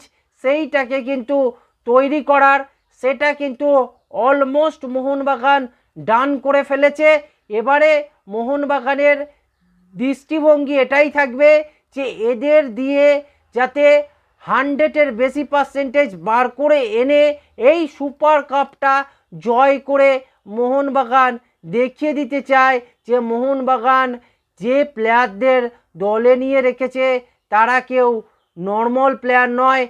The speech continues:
তারা যে কোনো দলকে হারানোর ক্ষমতা রাখে। তাই মোহনবাগান, মোহনবাগান আইএসএল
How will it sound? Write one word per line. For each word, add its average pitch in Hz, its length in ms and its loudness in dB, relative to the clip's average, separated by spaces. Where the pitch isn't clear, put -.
তারা 233 220 0
যে 240 80 0
কোনো 262 220 0
দলকে 240 420 -2
হারানোর 226 500 2
ক্ষমতা 240 400 -4
রাখে। 262 320 -2
তাই 247 180 4
মোহনবাগান, 247 720 -2
মোহনবাগান 240 720 -2
আইএসএল 233 460 -2